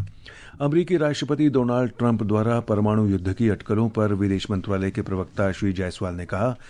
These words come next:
कि पाकिस्तानी विदेश मंत्री ने स्वयं परमाणु हमले की बात को खारिज किया है। केंद्रीय इलेक्ट्रॉनिकी और सूचना प्रौद्योगिकी मंत्री अश्विनी वैष्णव ने कल नोएडा और बेंगलुरु में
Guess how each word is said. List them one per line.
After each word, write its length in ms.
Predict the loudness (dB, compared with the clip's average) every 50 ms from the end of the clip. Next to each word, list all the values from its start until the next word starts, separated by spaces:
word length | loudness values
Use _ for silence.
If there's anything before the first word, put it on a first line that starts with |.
| -20 -20 -20 -20 -6 -2
कि 80 | -2 -2
पाकिस्तानी 720 | 2 2 2 2 2 2 -2 -2 0 2 2 2 2 2
विदेश 320 | 2 2 2 2 2 0 0
मंत्री 320 | -2 0 0 0 0 2
ने 180 | 2 2 2 0
स्वयं 420 | -2 -2 0 0 2 2 0 0
परमाणु 480 | -2 -2 0 0 2 2 2 0 0 -2
हमले 280 | -2 -2 -2 -2 -2
की 120 | -2 -4 -6
बात 240 | -4 -4 -4 -4 -4
को 180 | -6 -10 -10 -12 -16 -20 -20 -20 -20 -20 -16 -12 -6
खारिज 360 | -2 -2 0 0 0 -2 -4
किया 220 | -4 -6 -6 -6 -8
है। 200 | -10 -12 -14 -16 -16 -18 -18 -18 -18 -20 -20 -20 -20 -20 -20 -20 -20 -20 -20 -20 -18 -16 -6 0
केंद्रीय 440 | 2 2 2 2 2 0 0 2 2 2 2 2 0
इलेक्ट्रॉनिकी 680 | 0 0 -2 -2 -2 0 2 2 2 0 0 0 2 2
और 220 | 4 4 2 2 0
सूचना 480 | 0 -2 -2 -2 0 0 2 2 2
प्रौद्योगिकी 840 | 2 2 0 0 2 4 4 4 4 2 0 2 2 2 2 2 0
मंत्री 520 | 0 0 -2 -2 0 0 0 0 0 0 -2 -4
अश्विनी 340 | -6 -4 -2 2 2 4 4
वैष्णव 380 | 2 0 -2 -2 -2 -2 -2
ने 260 | -2 -4 -8 -12 -18 -20 -20 -20 -20 -20 -20 -14 _ 0
कल 120 | 2 2
नोएडा 360 | 4 4 4 2 2 2 2
और 140 | 2 2 2
बेंगलुरु 460 | 2 2 2 4 4 4 4 4 2 4
में 280 | 4 4 2 2 0